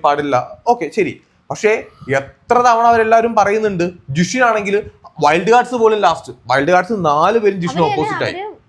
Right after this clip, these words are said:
Speaker 2: അവര് സമ്മതി-, അവർക്ക് മനസ്സിലായി. അവരത് മാറി നിൽക്കുക, ആ സാധനങ്ങൾ മ-, അവിടെ മ-, തിരിച്ചു വെച്ചിട്ട് അവര് മാറി നിൽക്കുക. പക്ഷെ എന്നാലും ജിഷിൻ അത് ആക്സെപ്റ്റ് ചെയ്യത്തില്ല.
Speaker 1: സത്യം കേട്ടോ, അതിൽ ഒരു, ഒരു ഊള, ഊള ആറ്റിറ്റ്യൂഡാണ്, ഏഹ്, ജിഷിന്റെ. പറയാണ്ടിരിക്കാൻ വേണ്ടി പറ്റില്ല.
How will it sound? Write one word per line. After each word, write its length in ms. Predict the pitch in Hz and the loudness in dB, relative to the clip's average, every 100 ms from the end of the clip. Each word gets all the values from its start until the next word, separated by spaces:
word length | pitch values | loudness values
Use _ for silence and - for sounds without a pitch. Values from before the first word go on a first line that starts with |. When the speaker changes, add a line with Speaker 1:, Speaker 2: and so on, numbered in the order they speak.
| _ - | _ -12
Speaker 2:
അവര് 280 | 240 262 359 | -10 -10 -8
സമ്മതി-, 440 | 370 285 277 220 | -8 -6 -10 -6
അവർക്ക് 260 | 254 320 381 | -4 -4 -4
മനസ്സിലായി. 560 | 494 381 349 277 226 | -4 -6 -8 -10 -10
അവരത് 480 | - 214 233 277 330 | -12 -14 -10 -8 -8
മാറി 340 | 311 277 294 349 | -6 -4 -4 -6
നിൽക്കുക, 280 | 294 - | -8 -4
ആ 80 | 247 | -4
സാധനങ്ങൾ 420 | 254 262 254 277 | -4 -6 -6 -8
മ-, 100 | 285 | -8
അവിടെ 360 | 240 - 233 262 | -8 -8 -8 -8
മ-, 120 | 254 | -10
തിരിച്ചു 320 | 220 262 240 | -10 -14 -10
വെച്ചിട്ട് 240 | 294 269 311 339 - - - | -10 -10 -14 -14 -20 -14 -8
അവര് 220 | 320 403 | -6 -6
മാറി 260 | 370 349 392 | -4 -4 -6
നിൽക്കുക. 380 | 349 240 214 - | -8 -10 -12 -12
പക്ഷെ 220 | 226 269 | -16 -14
എന്നാലും 260 | 240 262 277 | -12 -12 -12
ജിഷിൻ 360 | 254 - 480 339 | -12 -8 -6 -6
അത് 100 | 277 | -6
ആക്സെപ്റ്റ് 420 | 214 - 240 226 | -8 -12 -18 -14
ചെയ്യത്തില്ല. 400 | 202 165 - - | -14 -14 -14 -4
Speaker 1:
സത്യം 360 | 175 180 226 180 | -4 -2 -4 -2
കേട്ടോ, 160 | 135 | 0
അതിൽ 180 | 147 180 | 0 2
ഒരു, 260 | 190 185 196 | 2 2 2
ഒരു 280 | 196 - - | -2 -6 -6
ഊള, 460 | 160 165 202 240 226 - 147 | -2 0 2 2 2 0 -6
ഊള 200 | 175 220 | 0 2
ആറ്റിറ്റ്യൂഡാണ്, 560 | 185 151 160 156 139 117 | 2 0 -4 -2 0 -2
ഏഹ്, 440 | - 120 120 120 | -6 -6 -4 -6
ജിഷിന്റെ. 400 | 117 127 123 127 - _ - | -8 -8 -6 -6 -8 _ -2
പറയാണ്ടിരിക്കാൻ 500 | 151 170 147 135 135 | 0 0 -2 -4 -4
വേണ്ടി 140 | 131 | -4
പറ്റില്ല. 300 | 107 104 90 | -6 -8 -14